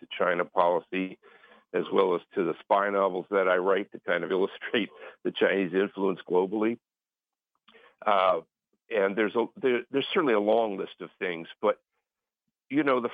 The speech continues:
first step is, is awareness. If we don't take seriously that the Chinese mean to defeat us strategically, then, then nothing else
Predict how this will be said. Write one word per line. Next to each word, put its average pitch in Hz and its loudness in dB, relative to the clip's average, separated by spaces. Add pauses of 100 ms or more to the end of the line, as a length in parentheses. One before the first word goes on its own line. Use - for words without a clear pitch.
first 175 0 (440)
step 110 0 (120)
is, 92 -4 (360)
is 101 0 (100)
awareness. 85 0 (160)
If 87 -4
we 92 -2
don't 107 0 (160)
take 101 -6 (200)
seriously 113 0 (540)
that 90 0 (220)
the 90 -8 (140)
Chinese 95 0 (100)
mean 95 0 (280)
to 85 -2 (460)
defeat 123 -2
us 117 2 (800)
strategically, 98 -2 (100)
then, 90 0 (640)
then 95 -2
nothing 101 -2
else 82 -2